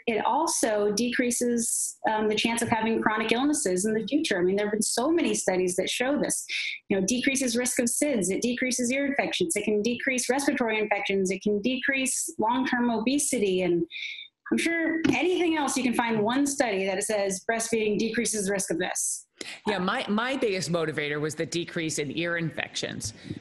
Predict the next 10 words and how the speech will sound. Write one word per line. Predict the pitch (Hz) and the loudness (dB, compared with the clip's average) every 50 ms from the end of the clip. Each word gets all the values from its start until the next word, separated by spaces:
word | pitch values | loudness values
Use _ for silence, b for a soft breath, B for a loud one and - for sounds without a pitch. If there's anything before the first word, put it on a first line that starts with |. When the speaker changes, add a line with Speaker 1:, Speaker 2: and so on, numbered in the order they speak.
| B - | B 0
Speaker 2:
because | - 185 - - - 180 170 160 160 - - | 0 0 0 -2 -2 -2 -2 -2 -2 -2 -4
as | 135 151 - | -4 -2 -2
every | - 185 185 208 214 202 | -4 -2 -2 -2 -2 -2
mother | 185 170 160 151 147 143 143 | -2 -2 -2 -2 -4 -4 -4
knows, | 143 135 127 117 107 104 92 98 147 - - - | -4 -4 -4 -4 -4 -2 -2 -4 -4 -6 -8 -8
like, | - 156 151 120 - - | -6 -6 -6 -6 -8 -6
ear | - 202 220 220 | -6 -4 -2 -2
infections | 220 202 165 - 170 147 - - 160 151 147 | -2 -4 -4 -4 -6 -6 -6 -6 -4 -4 -4
are | - - 143 | -4 -6 -6
such | - - - - 170 175 170 - - | -6 -6 -6 -6 -6 -6 -6 -8 -12